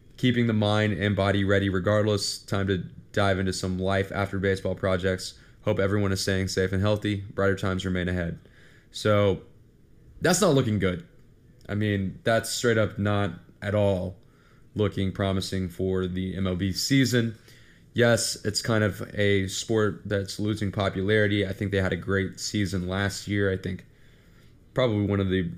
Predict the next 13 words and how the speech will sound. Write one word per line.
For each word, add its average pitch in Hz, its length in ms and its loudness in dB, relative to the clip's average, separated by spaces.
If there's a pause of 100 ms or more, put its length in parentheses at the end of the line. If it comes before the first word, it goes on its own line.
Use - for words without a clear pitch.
more 98 540 0
viewed 104 560 -2
seasons. 110 800 -2
Um, 60 340 -12 (100)
but 104 440 -2 (840)
you 123 80 -2
skip - 280 2
a 120 60 2
whole 123 140 2
season 117 340 2
of 92 80 2
baseball, 101 480 2
then 85 300 -4